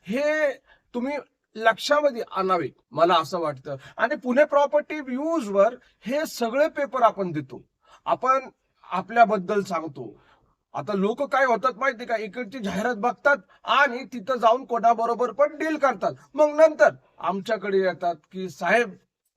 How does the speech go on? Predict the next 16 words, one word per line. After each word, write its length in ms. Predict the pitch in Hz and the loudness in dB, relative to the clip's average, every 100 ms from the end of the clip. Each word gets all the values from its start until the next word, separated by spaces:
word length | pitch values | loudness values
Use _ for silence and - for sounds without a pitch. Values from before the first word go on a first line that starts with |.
| _ _ | _ _
तुमच्याकडून 580 | 160 165 196 185 180 175 | -14 -8 -8 -6 -6 -6
नाही 220 | 143 196 | -4 -6
घेतली 340 | 165 147 175 | -6 -10 -8
यार, 260 | 180 180 180 | -4 -2 -2
त्यांनी 360 | 160 175 185 190 | -4 -6 -4 -4
फसवलं." 540 | - 147 190 165 131 131 _ - | -6 -4 -2 -2 -4 -8 _ -6
तर 80 | 202 | -2
मी 120 | 233 | -2
त्या 380 | 262 247 254 254 | 0 2 2 0
लोकांना 540 | 233 - 254 175 185 | 0 -2 -2 0 -4
एक 140 | 185 180 | -4 -12
हात 340 | - 190 277 | -6 4 4
जोडून 360 | 294 240 269 277 | 4 -2 -2 -2
एक 140 | 269 | -4
विनंती 520 | 240 185 214 240 202 | -2 0 0 -2 -4
करतो 460 | 226 214 190 214 208 | -6 -6 -6 -8 -10